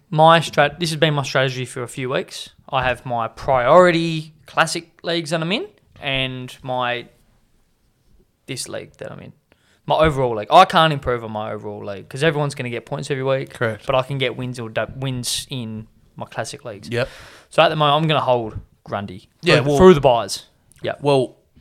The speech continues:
Speaker 2: I'm, like, sort of, like, I'm the same, but not the same. I'm still going for wins in
Speaker 1: Yeah.
Speaker 2: leagues and in this one.
Speaker 1: You just haven't been decimated by injuries.
Speaker 2: Correct. But I'm gonna hold anyway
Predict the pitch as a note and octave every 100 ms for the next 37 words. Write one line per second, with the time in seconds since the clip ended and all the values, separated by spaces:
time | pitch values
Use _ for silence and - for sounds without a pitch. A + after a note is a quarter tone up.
0 | _ _ - D#3+ D#3 C#3+ B2 A2+ _ _
1 | - _ _ A2+ B2 A2 - _ _ _
2 | _ - G#3 C#3 B2+ A2+ - C3+ B2 D3+
3 | C3 A2+ A#2 A#2+ - G#2+ A2+ A2+ B2+ A2+
4 | A2 G#2 G#2 A2 G#2 G2+ G#2 G2 A#2+ A2
5 | G#2+ - _ - A2+ A2+ F#2+ A2+ A#2 A2+
6 | G2+ - G2 G#2 - _ D#3+ E3+ D3 C#3
7 | C3 A#2+ A2+ - G#2+ G2+ G2+ G2+ - C#3
8 | B2 - _ F#3+ C3+ - - D3 E3 E3+
9 | D3 D3+ D3 B2+ B2+ B2+